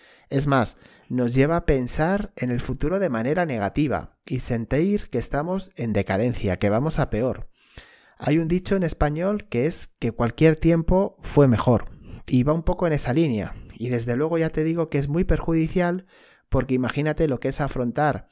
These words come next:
lo que te queda de carrera deportiva, sea lo que sea, con esa actitud. En el caso de los deportistas, lo he visto en algunas ocasiones, como cuando se ha realizado una buena primera vuelta en una competición de liga,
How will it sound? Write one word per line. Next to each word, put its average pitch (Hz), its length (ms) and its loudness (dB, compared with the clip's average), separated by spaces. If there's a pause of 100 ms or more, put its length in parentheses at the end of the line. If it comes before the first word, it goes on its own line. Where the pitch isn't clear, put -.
(460)
lo 104 200 -4
que 104 200 0
te 104 180 -4
queda 156 480 2 (360)
de 107 100 -4
carrera 151 440 2
deportiva, 143 720 0
sea 147 460 -4
lo 135 120 -4
que 127 120 -8
sea, 143 400 -2 (340)
con 117 200 -2
esa 127 160 -2
actitud. 127 480 -2 (720)
En 131 140 -2
el 120 140 -2
caso 160 280 2
de 185 100 2
los 165 120 4
deportistas, 185 840 0
lo 123 180 -2
he 147 60 2
visto 175 400 -2
en 139 100 -2
algunas 151 380 -4
ocasiones, 180 720 -4
como 113 340 -8
cuando 113 320 -2
se - 100 2
ha 139 60 6
realizado 160 600 6
una 143 300 0
buena 135 440 4
primera 123 340 6
vuelta 147 380 2
en 117 80 -2
una 123 180 -4
competición 131 600 -2
de 135 100 2
liga, 185 380 -2